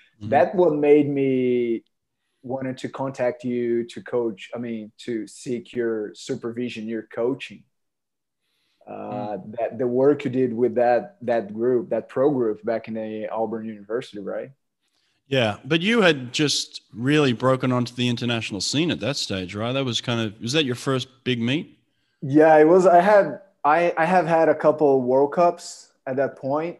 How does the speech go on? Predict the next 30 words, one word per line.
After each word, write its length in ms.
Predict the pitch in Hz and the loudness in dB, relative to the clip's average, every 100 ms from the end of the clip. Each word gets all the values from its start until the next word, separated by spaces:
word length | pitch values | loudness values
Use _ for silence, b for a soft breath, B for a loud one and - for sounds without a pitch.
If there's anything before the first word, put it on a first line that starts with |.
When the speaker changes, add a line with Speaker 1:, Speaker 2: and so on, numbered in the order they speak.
| - | -10
Speaker 2:
and 280 | 139 135 135 | -8 -6 -4
Speaker 1:
Yeah. 180 | 135 131 | -2 -2
Speaker 2:
that 100 | - | -4
Pen 180 | 151 151 | -10 -2
Pacs 340 | 127 123 - | 0 0 -4
was 160 | 123 120 | -6 -6
my 140 | 117 | -10
first 460 | - - 127 127 113 | -10 -6 -6 -6 -10
one, 540 | 117 113 110 110 104 | -8 -6 -8 -10 -10
and 580 | 117 113 113 113 110 110 120 | -10 -8 -6 -8 -10 -10 -8
I 120 | 127 | -8
ended 200 | 127 123 | -4 -2
up 140 | 123 | -4
being 180 | 123 113 | -8 -10
fourth 540 | - 120 123 117 - _ - | -8 -4 -4 -4 -14 _ -10
at 80 | 110 | -10
the 60 | |
fifty 340 | - 117 117 107 | -6 -10 -8 -16
freestyle. 600 | - 117 117 110 110 101 | -8 -8 -6 -8 -6 -6
Brent 320 | 117 123 123 | -4 -6 -6
Hayden 540 | 123 123 120 110 110 | -4 -4 -4 -8 -10
just 360 | 110 113 107 - | -6 -6 -6 -8
outtouched 500 | 117 113 - 117 - | -8 -8 -6 -6 -6
me 160 | 113 110 | -12 -10
in 80 | 107 | -12
the 80 | |
final, 480 | 101 110 113 127 139 _ _ | -10 -8 -6 -8 -10 _ _
Speaker 1:
<laughs> 1500 | - - - - - - 90 92 _ - _ _ _ _ - | -18 -18 -20 -20 -20 -18 -14 -14 _ -20 _ _ _ _ -8
Speaker 2:
and, 340 | 123 123 120 | -6 -6 -6
uh, 840 | 120 120 117 117 113 113 113 110 | -2 -2 -2 -2 -4 -6 -6 -6